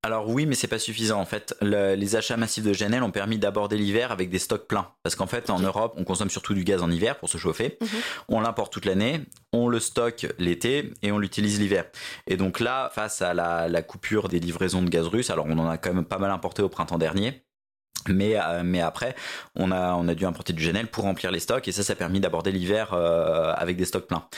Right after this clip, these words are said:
Speaker 1: Mais en fait, ce qui a aussi permis de passer l'hiver, euh, de façon sereine, c'est que le, l'hiver a été très chaud, donc, euh, la, la demande de chauffage a été beaucoup plus faible.
Speaker 2: Mhm.
Speaker 1: Et ensuite,
Speaker 2: Ok.
Speaker 1: ce qui préoccupait, c'était les indisponibilités nucléaires, euh,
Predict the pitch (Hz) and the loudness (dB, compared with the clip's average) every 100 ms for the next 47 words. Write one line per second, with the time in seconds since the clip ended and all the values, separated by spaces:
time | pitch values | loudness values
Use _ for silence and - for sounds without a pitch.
0 | - - - - - 104 101 127 - 98 | -10 -10 -12 -4 0 0 0 -4 -2 0
1 | 95 - 113 107 104 101 95 101 95 101 | 0 0 0 0 0 -2 -2 0 0 2
2 | 104 101 90 87 92 92 87 - 123 - | 2 0 -2 0 -2 -2 0 0 0 -2
3 | - 90 87 90 90 98 85 80 80 - | 0 2 2 2 0 0 -2 -6 -6 -4
4 | 92 - 131 - - - - - 82 101 | -2 0 -2 -4 -18 -14 -14 -6 -2 -2
5 | 98 95 90 90 87 85 85 87 87 92 | 0 0 2 2 4 2 4 2 0 0
6 | 92 87 95 101 87 - 82 80 82 85 | 0 0 -2 -2 -2 -2 -4 -6 -6 -2
7 | 117 135 92 - - - 226 220 - 107 | -2 -2 -4 -8 -8 -4 -2 -2 0 0
8 | 104 - - 127 196 113 - - - - | 0 -2 -2 -2 -2 -2 -2 -4 -8 -2
9 | 104 95 92 113 - 95 90 90 92 - | -2 0 -2 -2 -2 0 2 2 0 0
10 | 101 98 95 101 92 110 101 92 - 101 | 2 2 2 0 2 2 4 2 2 2
11 | 104 107 92 85 85 82 82 | 4 0 0 2 4 4 2